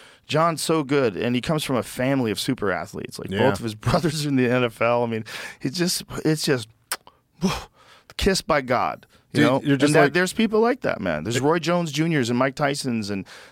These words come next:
Speaker 1: they have all the talent in the world and the athletic ability, but they're also kissed by God.
Speaker 2: Yeah.
Speaker 1: There's just great
Speaker 2: But
Speaker 1: people.
Speaker 2: John Jones fought Cyril Gahn, and you're just like, "I guess you could have just always been fighting heavyweights this whole
Speaker 1: A hundred
Speaker 2: time,
Speaker 1: percent
Speaker 2: man."
Speaker 1: he
Speaker 2: Like, you
Speaker 1: could have
Speaker 2: just,
Speaker 1: been.
Speaker 2: yeah, you just probably could have always done this.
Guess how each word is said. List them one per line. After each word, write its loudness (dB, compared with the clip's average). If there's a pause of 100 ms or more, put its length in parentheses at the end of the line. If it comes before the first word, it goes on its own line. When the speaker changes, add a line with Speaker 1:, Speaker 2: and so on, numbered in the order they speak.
Speaker 1:
they 2
have 2
all 2
the -2
talent 0
in -2
the 0
world 2
and 0
the 2
athletic 0
ability, 0
but -2
they're 2
also -2
kissed -6
by -4
God. -8
Speaker 2:
Yeah. -2 (160)
Speaker 1:
There's -8
just -6
great -2
Speaker 2:
But 0
Speaker 1:
people. -2
Speaker 2:
John 2
Jones 0
fought 0
Cyril 2
Gahn, 2
and 0
you're -2
just -4
like, -2 (400)
"I -2
guess -2
you -4
could 0
have 0
just -2
always 2
been -4
fighting 0
heavyweights 0
this -2
whole 4
Speaker 1:
A 0
hundred 4
Speaker 2:
time, 4
Speaker 1:
percent 6
Speaker 2:
man." 2
Speaker 1:
he 4
Speaker 2:
Like, 4
you 2
Speaker 1:
could 2
have 4
Speaker 2:
just, 0
Speaker 1:
been. 4
Speaker 2:
yeah, 4
you 2
just 0
probably 0
could 0
have 0
always 4
done 2
this. 0